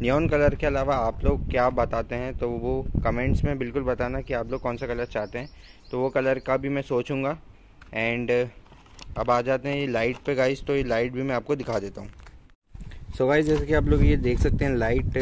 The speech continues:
light को अपन जैसे ही खोलेंगे तो यहाँ पे एक button दिखेगा, तो इसको बाहर निकाल लेते हैं। तो guys, ये अपनी पूरी light है, ये यहाँ से बहुत अच्छी लगती है और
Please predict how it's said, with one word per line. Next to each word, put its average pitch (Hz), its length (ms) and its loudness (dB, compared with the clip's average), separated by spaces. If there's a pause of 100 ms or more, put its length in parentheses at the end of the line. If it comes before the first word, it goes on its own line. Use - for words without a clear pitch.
light 113 340 0
को 123 100 0
अपन 120 220 0
जैसे 117 160 0
ही 127 80 2
खोलेंगे 120 420 0
तो 120 100 -4
यहाँ 113 120 -4
पे 120 120 0
एक 113 100 -4
button 117 280 0
दिखेगा, 113 360 2 (1120)
तो 107 240 -2
इसको 110 340 -6
बाहर 110 220 -2
निकाल 113 300 -2
लेते 104 280 -6
हैं। 147 120 -10 (360)
तो 123 100 0
guys, 131 280 2
ये 143 60 0
अपनी 127 220 -4
पूरी 127 220 0
light 113 360 -2
है, 131 60 -2 (680)
ये 117 80 -6
यहाँ 113 240 -2
से - 120 -6
बहुत 123 220 2
अच्छी - 260 -6
लगती 117 320 -6
है 135 160 -6 (320)
और 101 300 -8